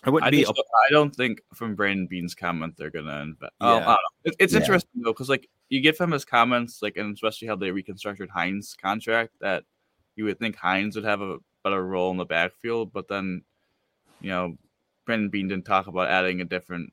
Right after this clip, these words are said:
Speaker 2: you know, that, that north-south runner, that power back. But then he also made the point to say that dude didn't have to be, I mean, there's two running backs that are around two hundred pounds, but the guy doesn't have to be, like, two thirty. So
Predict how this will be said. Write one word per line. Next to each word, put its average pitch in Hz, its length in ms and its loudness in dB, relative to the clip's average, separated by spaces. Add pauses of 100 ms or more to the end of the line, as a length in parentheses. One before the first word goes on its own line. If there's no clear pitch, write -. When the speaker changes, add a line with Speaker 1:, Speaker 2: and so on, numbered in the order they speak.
Speaker 2:
you 95 100 -10
know, 80 240 -8
that, 85 160 -6 (100)
that 85 180 -6 (420)
north-south 98 640 0
runner, 92 200 -4
that 90 240 -4
power 90 340 0
back. 87 380 0 (120)
But 104 80 -4
then 101 120 -2
he 104 80 -2
also 104 280 0
made 98 200 -4
the 90 40 -8
point 98 280 -10
to 90 40 -18
say 92 180 -6
that 87 200 -4
dude 92 160 -6
didn't 87 160 -8
have 90 220 -4
to 85 100 -14
be, 90 380 -6 (340)
I 101 80 -4
mean, 98 200 -2
there's 101 200 0
two - 160 -8
running 98 180 -4
backs 95 260 -2
that 98 80 -4
are 92 40 0
around 87 340 -2
two - 80 -12
hundred 87 240 -8
pounds, 85 360 -4
but 85 140 -10
the 82 100 -8
guy 85 180 -2
doesn't 85 200 -8
have 82 160 -8
to - 60 -14
be, 87 120 -8
like, 80 180 -10
two 82 160 -14
thirty. 80 380 -10
So 85 320 -8